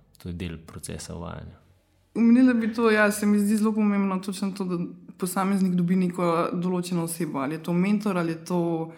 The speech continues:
Speaker 2: buddy, ki pomaga človeku, da se uvede čim prej. Ker ključno je, da se posamezniku na začetku da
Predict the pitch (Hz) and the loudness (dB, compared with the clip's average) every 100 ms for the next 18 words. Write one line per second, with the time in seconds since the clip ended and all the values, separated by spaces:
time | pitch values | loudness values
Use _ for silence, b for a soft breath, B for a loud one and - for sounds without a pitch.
0 | B B B 175 175 180 190 196 190 190 | B B B -2 2 2 2 0 2 0
1 | 180 180 - 185 175 175 170 165 156 165 | -2 -4 -6 -2 0 0 0 0 -2 -6
2 | 165 - 156 160 160 156 147 - 147 139 | -6 -8 -6 -6 -4 -6 -4 -4 -4 -6
3 | 127 135 - - - - - - 160 - | -8 -10 -12 -12 -12 -16 -18 -12 -10 -4
4 | 175 180 180 170 165 165 165 B B B | -4 -2 -2 -2 -4 -4 -4 B B B
5 | B - 170 170 180 180 175 180 185 175 | B -12 -6 0 2 2 2 0 2 2
6 | 170 175 - - 175 170 170 208 208 196 | 2 -2 -10 -2 0 0 0 -4 -4 -2
7 | 175 180 175 - | 2 4 2 0